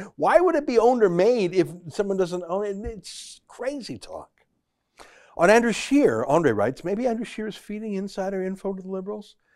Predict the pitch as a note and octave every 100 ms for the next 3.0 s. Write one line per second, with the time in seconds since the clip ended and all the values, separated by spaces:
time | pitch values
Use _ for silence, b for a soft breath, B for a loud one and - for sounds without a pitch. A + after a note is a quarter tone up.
0 | _ _ _ D#2+ - A2 G3+ - A#3+ A#3+
1 | G#3 F#3 - - D3 D3+ E3+ D#3 D#3 F3
2 | E3+ A#3+ C4 A#3+ B3 - G#3+ C#4+ A2+